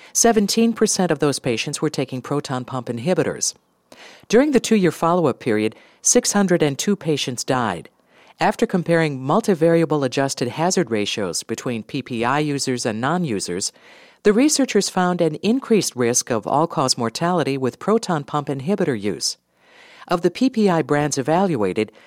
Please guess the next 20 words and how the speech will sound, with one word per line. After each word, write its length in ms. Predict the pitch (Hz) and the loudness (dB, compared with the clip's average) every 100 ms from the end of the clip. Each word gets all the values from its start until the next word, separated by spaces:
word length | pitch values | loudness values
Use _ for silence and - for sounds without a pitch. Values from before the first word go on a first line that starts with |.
| - | -8
the 100 | - | 0
risk 260 | 135 220 - | 2 2 2
of 120 | 135 | -2
death 240 | 139 143 - | 0 -2 0
increased 440 | 165 170 - 156 | -4 -4 -2 -2
significantly 760 | - 131 143 190 175 123 107 123 | -2 -2 -2 -2 -2 -4 -4 -4
for 160 | - | -4
those 220 | 123 131 - | -2 -2 -2
taking 320 | 139 131 123 | -6 -6 -4
omeprazole 800 | 113 123 170 - 156 113 101 120 - | -2 0 -2 -2 -2 0 0 -2 -4
and 160 | 123 | -6
pantoprazole, 880 | - 135 127 196 220 151 - 90 85 - - - | -4 -6 -4 -4 -2 -4 -2 -2 -4 -10 -20 -10
but 140 | - 160 | -4 0
not 240 | 190 247 | 2 2
in 100 | 190 | 0
patients 460 | 127 123 107 123 - | -2 -4 -4 -6 -6
taking 320 | 143 131 127 | -6 -6 -4
esomeprazole 880 | 170 175 151 139 - 127 131 127 139 | -2 0 0 0 -2 -2 -2 0 -2
and 160 | 139 127 | -2 -2
lansoprazole. 920 | 123 120 - 131 120 110 - 90 78 | 0 -2 -2 -4 -4 -6 -6 -8 -10